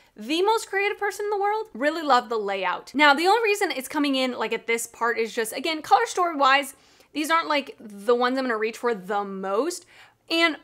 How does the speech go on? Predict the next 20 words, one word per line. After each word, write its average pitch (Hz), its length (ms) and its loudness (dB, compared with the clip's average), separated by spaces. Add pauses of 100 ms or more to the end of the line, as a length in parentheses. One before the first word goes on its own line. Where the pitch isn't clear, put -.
(340)
let 294 180 4
me 392 100 0
describe 311 380 2
the 262 80 -6
formula 233 380 -2
to 226 140 -12
you 214 100 -8
so 214 140 -10
you 202 140 -18
can 262 180 -6
get 226 160 0
an 214 80 -2
idea 208 360 -4
if 190 100 -10
this 208 180 -8
would 202 120 -4
be 190 120 -8
right 185 240 -6
for 180 140 -12
you. - 160 -12